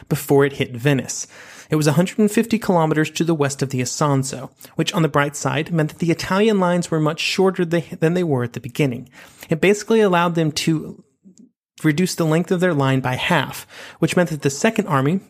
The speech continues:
as shattered as it was, could be taken out of the line completely to be replaced by the Third Army, which was fresh from its retreat from the Carso. This worked out very well for the Italians and allowed them to put reasonably fresh troops in the line,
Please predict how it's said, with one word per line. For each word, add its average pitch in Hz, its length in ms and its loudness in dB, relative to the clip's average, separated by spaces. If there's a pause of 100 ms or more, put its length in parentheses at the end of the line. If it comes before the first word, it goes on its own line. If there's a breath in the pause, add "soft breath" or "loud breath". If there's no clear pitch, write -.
as 143 180 0
shattered 151 400 0
as 139 220 0
it 139 80 -2
was, 151 400 2 (280 loud breath)
could - 140 -2
be 175 80 0
taken 220 400 0
out 175 180 2
of 165 60 2
the 170 100 2
line 156 260 0
completely - 760 -2
to 160 120 -2
be 156 140 2
replaced 165 640 -2
by 139 100 0
the 131 120 -2
Third 202 300 4
Army, 160 300 2 (220 loud breath)
which 170 220 0
was 185 180 0
fresh 165 380 -2
from 165 180 -2
its 165 160 -6
retreat - 400 -4
from 123 140 -6
the 120 80 -6
Carso. 143 580 -4 (480 loud breath)
This 175 160 0
worked 226 180 2
out 190 120 0
very 165 240 4
well 151 240 2
for 160 120 -4
the 117 120 0
Italians 120 600 -6
and 139 120 -2
allowed 151 300 2
them 196 160 2
to 170 60 2
put 165 220 -2
reasonably 170 500 0
fresh 165 300 -2
troops - 360 -2
in 151 140 0
the 131 80 2
line, 139 440 2